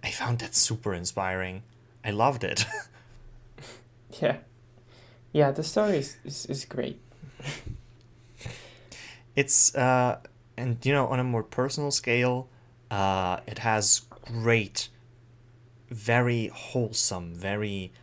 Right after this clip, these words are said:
Speaker 1: heartfelt stories between the characters, between what they're trying to achieve, between the dialogues they have. They all feel so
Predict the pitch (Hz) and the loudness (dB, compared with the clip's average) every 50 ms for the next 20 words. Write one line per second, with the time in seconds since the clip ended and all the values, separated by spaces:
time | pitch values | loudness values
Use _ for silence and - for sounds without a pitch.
0 | - - - - 113 110 110 110 - - - 95 90 - - - - 107 95 92 | -20 -14 -8 -2 0 0 0 0 -4 -4 -4 -4 -4 -2 -4 -4 -4 -4 -4 -6
1 | 92 92 90 - - - 90 - - - 104 90 - - - - 98 90 87 - | -6 -4 -4 -4 -4 -6 -8 -14 -12 -10 -10 -10 -10 -10 -8 -6 -6 -6 -6 -10
2 | - - 92 92 101 - - - - - - - - - - - - 110 101 95 | -12 -14 -12 -8 -8 -10 -10 -10 -16 -20 -20 -18 -12 -10 -10 -8 -4 -4 -4 -4
3 | 92 95 92 - - 98 92 - - - 95 90 92 90 - 90 82 - - - | -4 -6 -6 -4 -4 -4 -4 -4 -6 -8 -8 -8 -8 -8 -8 -10 -6 -4 -2 -2
4 | - 98 92 92 92 - - - 90 - - 92 92 87 87 87 82 - - 92 | -2 -4 -6 -8 -10 -10 -10 -12 -12 -10 -10 -10 -10 -8 -10 -10 -12 -8 -6 -6
5 | 87 90 90 90 90 90 87 - - - 90 87 - - 92 90 90 90 - - | -6 -6 -6 -6 -8 -8 -8 -8 -8 -10 -10 -12 -10 -8 -8 -8 -8 -8 -10 -14
6 | - - - - - - - - - - 107 104 104 110 117 120 - - 117 113 | -18 -20 -20 -20 -20 -20 -20 -12 -4 0 2 4 4 4 2 2 -2 -4 -2 -2
7 | 110 110 110 117 120 - - - - - - - - - - - - - - - | 0 0 0 -2 -6 -10 -18 -20 -20 -20 -20 -20 -20 -20 -20 -18 -4 2 4 6
8 | - - - 127 131 139 143 143 139 135 | 6 6 6 6 6 6 4 2 0 -2